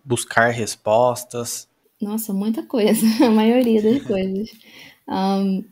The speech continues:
Speaker 2: eu acho que a pergunta-chave principal é como é que surgiu a vida na Terra, né? Porque a gente não sabe. A gente não sabe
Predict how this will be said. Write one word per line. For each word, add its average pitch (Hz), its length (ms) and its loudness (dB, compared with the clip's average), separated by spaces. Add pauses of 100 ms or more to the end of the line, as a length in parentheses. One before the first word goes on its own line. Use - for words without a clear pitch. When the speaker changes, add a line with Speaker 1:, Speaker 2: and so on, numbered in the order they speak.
(160)
Speaker 2:
eu 214 100 2
acho 294 220 2
que 285 80 -4
a 277 80 0
pergunta-chave 247 1080 0
principal 226 840 -2
é 185 300 -2
como 196 260 -4
é 208 80 -4
que 220 100 -8
surgiu 214 380 -2
a 220 40 0
vida 196 340 -4
na 208 140 -4
Terra, 175 340 -8
né? 165 260 -10 (800)
Porque 220 200 -2
a 208 40 2
gente 208 240 0
não 233 120 4
sabe. 180 580 -6 (160)
A 196 80 -10
gente 185 260 -8
não 208 120 -4
sabe 196 960 -4